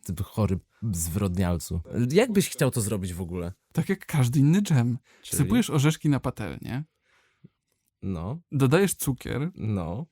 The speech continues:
Speaker 2: no i czekasz, aż się skarmelizują.
Speaker 1: Totalnie tak się
Speaker 2: I
Speaker 1: robi
Speaker 2: puszczą
Speaker 1: każdy,
Speaker 2: sok.
Speaker 1: totalnie tak się każdy dżem robi.
Speaker 2: Mam rozumieć, że robiłeś dżemy?
Speaker 1: Nie.
Speaker 2: A robiłeś pidżamy?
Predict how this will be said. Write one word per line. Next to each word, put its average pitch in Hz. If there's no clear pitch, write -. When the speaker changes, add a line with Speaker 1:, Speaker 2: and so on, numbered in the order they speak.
Speaker 2:
no 151
i 190
czekasz, 156
aż 156
się 185
skarmelizują. 170
Speaker 1:
Totalnie 139
tak 120
się -
Speaker 2:
I 165
Speaker 1:
robi 123
Speaker 2:
puszczą -
Speaker 1:
każdy, 131
Speaker 2:
sok. 320
Speaker 1:
totalnie 131
tak 104
się 120
każdy 104
dżem 101
robi. 87
Speaker 2:
Mam 131
rozumieć, 131
że 131
robiłeś 135
dżemy? 104
Speaker 1:
Nie. 73
Speaker 2:
A 135
robiłeś 117
pidżamy? 113